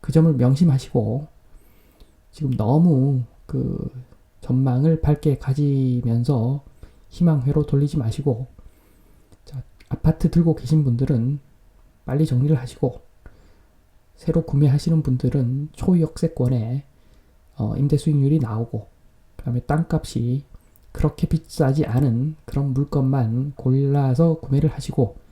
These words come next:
그런 물건이 지금 뭐 거의 없죠. 없다면 분양을 한번, 어, 알아보시라. 그 분양조차도 어차피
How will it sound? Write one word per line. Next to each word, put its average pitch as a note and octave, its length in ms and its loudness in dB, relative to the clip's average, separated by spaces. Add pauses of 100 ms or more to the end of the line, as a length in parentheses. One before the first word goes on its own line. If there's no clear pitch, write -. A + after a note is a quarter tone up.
(380)
그런 D#3+ 200 2
물건이 D#3 340 2
지금 C#3+ 400 0
뭐 B2 160 -2
거의 D3 200 2
없죠. B2 380 -2 (540)
없다면 D3 720 2 (580)
분양을 C#3+ 580 4
한번, B2+ 520 0 (760)
어, A#2+ 240 -6
알아보시라. B2+ 720 0 (360)
그 - 120 -10
분양조차도 C#3+ 1000 2 (680)
어차피 C3 600 2